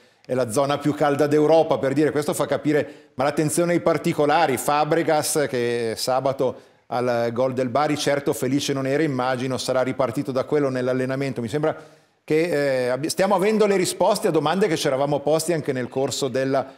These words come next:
stagione, cioè alla fine quella mentalità vincente che la società chiedeva, sembrava quasi una pazzia cacciare un allenatore che aveva appena vinto, eh, come Longo, che era reduce da un successo. Invece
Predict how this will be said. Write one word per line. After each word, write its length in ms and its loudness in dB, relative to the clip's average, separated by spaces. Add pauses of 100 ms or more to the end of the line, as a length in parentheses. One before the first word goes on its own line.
(120)
stagione, 600 0
cioè 320 -2
alla 180 -4
fine 220 -6
quella 180 0
mentalità 500 -2
vincente 540 -2
che 80 -4
la 100 0
società 380 -2
chiedeva, 440 2
sembrava 400 -2
quasi 220 -2
una 140 -2
pazzia 380 -2
cacciare 360 -4
un 80 -6
allenatore 540 -4
che 100 -10
aveva 220 -4
appena 300 -6
vinto, 440 -6 (440)
eh, 360 -10
come 220 -2
Longo, 440 0
che 100 -10
era 100 -2
reduce 360 -6
da 120 -2
un 180 -6
successo. 580 -4
Invece 460 -2